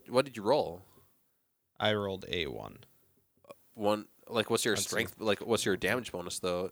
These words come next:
Speaker 1: from your
Speaker 2: Double
Speaker 1: sword?
Speaker 2: check.
Speaker 1: Like, your sword has plus two damage, too.
Speaker 2: Three.
Speaker 1: Like, your strength is, uh, what's your strength at right now?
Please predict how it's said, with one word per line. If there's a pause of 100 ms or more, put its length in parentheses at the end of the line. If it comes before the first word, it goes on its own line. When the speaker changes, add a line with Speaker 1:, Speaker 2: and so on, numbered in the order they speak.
Speaker 1:
from
your
Speaker 2:
Double
Speaker 1:
sword?
Speaker 2:
check. (680)
Speaker 1:
Like,
your
sword
has
plus
two
damage,
too. (1500)
Speaker 2:
Three. (3000)
Speaker 1:
Like,
your
strength
is,
uh,
what's
your
strength
at
right
now?